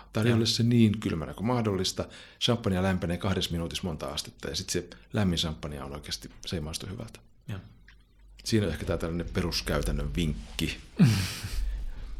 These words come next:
Speaker 1: Ja se perusvinkki vielä siihen, että jos sulla on kaksikymppiä tai kaksikymmentäviisi euroa pistää siihen viiniin,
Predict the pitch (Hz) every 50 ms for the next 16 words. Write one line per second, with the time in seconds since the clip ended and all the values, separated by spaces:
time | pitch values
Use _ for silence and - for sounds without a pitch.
0 | - - - - - 113 110 - 135 123 123 - 127 127 117 - - 107 98 -
1 | - 98 98 92 - 104 92 90 92 - - 120 139 147 147 - - 113 110 110
2 | 120 120 - - - 101 87 - - - 87 80 95 87 101 98 - - 95 90
3 | 82 87 76 78 73 - 82 - - - 78 73 - - 76 71 73 73 87 87
4 | 80 76 76 78 78 78 76 73